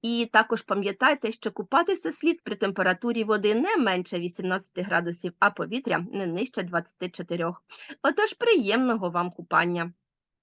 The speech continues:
І на завершення пам'ятайте, що бережіть довкілля, не випалюйте сухостій. Обережно, е, <clears throat> користуйтеся газом. Потрібно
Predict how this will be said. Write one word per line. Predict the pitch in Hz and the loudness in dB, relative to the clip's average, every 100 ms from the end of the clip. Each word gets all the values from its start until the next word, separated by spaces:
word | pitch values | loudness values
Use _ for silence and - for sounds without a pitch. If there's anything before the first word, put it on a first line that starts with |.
| _ _ _ _ _ _ _ _ - - | _ _ _ _ _ _ _ _ -8 4
І | 427 539 233 | 4 4 2
на | 196 | 2
завершення | 190 180 262 - 220 196 | 2 0 -2 -2 -2 -2
пам'ятайте, | 180 185 180 - 180 180 180 185 | -2 -2 -2 0 0 2 0 -2
що | - - 214 | -4 0 0
бережіть | 190 180 185 185 392 | 2 0 -2 -2 -4
довкілля, | 381 349 - 349 277 233 | -4 -4 2 4 6 4
не | 220 180 214 | 2 -4 -4
випалюйте | 214 - 185 196 190 180 | -4 2 4 4 0 -4
сухостій. | - 175 175 - - 175 170 - - 262 - | -8 -12 -12 -8 -4 -4 -4 -14 -16 -6 2
Обережно, | 415 226 196 180 233 247 247 240 - | 4 6 4 4 2 2 0 0 -2
е, | 190 185 175 175 - _ _ _ | -4 -2 -4 -6 -12 _ _ _
<clears throat> | 226 214 160 _ _ - | 0 0 0 _ _ 0
користуйтеся | 214 180 175 - 196 208 220 - 190 - | 2 2 -2 -2 0 0 -2 4 4 4
газом. | 175 165 175 175 175 175 - - - - - _ _ _ | 0 2 2 0 -6 -6 -14 -20 -20 -20 -20 _ _ _
Потрібно | 233 226 254 226 240 233 | -2 0 2 4 4 4